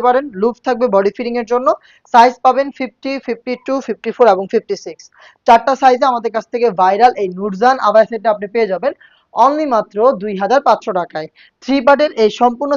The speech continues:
সেটটা আপনি পঁচিশশো টাকা দিয়ে পারচেজ করতে ভিজিট করবেন আমাদের লোকেশন, অথবা আপনি অনলাইন হোম ডেলিভারিতে অর্ডার করতে যোগাযোগ করবেন স্ক্রিনে দেওয়া টেলিটক নাম্বারটা সেভ করে ইমো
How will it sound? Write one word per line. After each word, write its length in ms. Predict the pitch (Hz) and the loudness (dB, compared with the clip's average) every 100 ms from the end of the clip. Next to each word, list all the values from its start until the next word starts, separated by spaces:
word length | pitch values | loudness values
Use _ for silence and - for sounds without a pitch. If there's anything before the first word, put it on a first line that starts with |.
| 285 | -2
সেটটা 200 | 233 285 | 0 0
আপনি 120 | 254 277 233 | 0 -2 -4
পঁচিশশো 300 | 214 226 254 | -4 -4 -2
টাকা 180 | 254 254 | -2 -2
দিয়ে 100 | 269 262 | -4 -2
পারচেজ 340 | 208 202 254 254 262 | -2 0 -2 -4 -2
করতে 280 | 262 262 285 311 - _ 175 | -2 2 2 2 -2 _ -8
ভিজিট 240 | 220 262 - | -6 -6 -2
করবেন 200 | 277 277 | 0 2
আমাদের 280 | 247 226 226 208 | 0 0 -2 0
লোকেশন, 380 | 202 226 226 302 392 _ - | 0 0 -2 -4 -6 _ 0
অথবা 320 | 233 285 285 269 | 2 2 4 2
আপনি 160 | 254 277 294 233 | 2 -4 0 0
অনলাইন 260 | 226 247 202 | 0 -2 -2
হোম 120 | 226 240 | -6 -6
ডেলিভারিতে 400 | 247 262 269 269 | -6 -4 -2 2
অর্ডার 220 | 247 254 254 | 2 2 0
করতে 180 | 254 277 240 | 0 0 -4
যোগাযোগ 260 | 226 226 - | -4 -4 -4
করবেন 220 | 220 214 269 226 | -2 -2 -2 -6
স্ক্রিনে 300 | - 220 208 | -8 -6 0
দেওয়া 140 | 202 202 | 0 0
টেলিটক 300 | 196 185 196 185 | -6 -6 -6 -4
নাম্বারটা 340 | 190 220 247 254 | -6 -4 -2 0
সেভ 280 | 277 269 247 - | 2 0 0 0
করে 180 | 269 330 - _ - | 4 4 0 _ -12
ইমো 220 | 277 277 | -6 -2